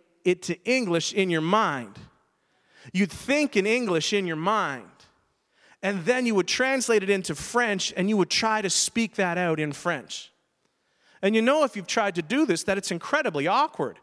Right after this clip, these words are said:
This is frustrating. So when you're learning a language, this makes you say, "Ah, I don't wanna bother."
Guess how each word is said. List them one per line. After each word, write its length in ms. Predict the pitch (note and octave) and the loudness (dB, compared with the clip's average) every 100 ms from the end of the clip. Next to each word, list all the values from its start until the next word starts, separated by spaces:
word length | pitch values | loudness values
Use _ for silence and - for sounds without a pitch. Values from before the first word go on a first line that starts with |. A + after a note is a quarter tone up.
| _ - - | _ -20 -6
This 200 | C4 - | -2 -2
is 100 | F#3+ | -2
frustrating. 560 | - B3+ C#4 - F#3 D#3+ | -2 -2 -2 2 2 2
So 160 | - F#3+ | 4 4
when 140 | G#3+ | 4
you're 100 | G3 | 2
learning 300 | G3+ D4+ G3+ | 2 2 2
a 60 | D3+ | 2
language, 560 | F#3 C4 C4 D3+ D3 | 2 2 2 2 2
this 180 | A#3 - | -2 0
makes 240 | A3 G3 | -2 -2
you 60 | F3 | -4
say, 160 | - C3 | -2 0
"Ah, 240 | E3+ D#3+ | 2 0
I 40 | |
don't 140 | D3 C#3 | 0 -2
wanna 160 | C3 | -2
bother." 320 | B2 A2 F2+ | -2 -6 -8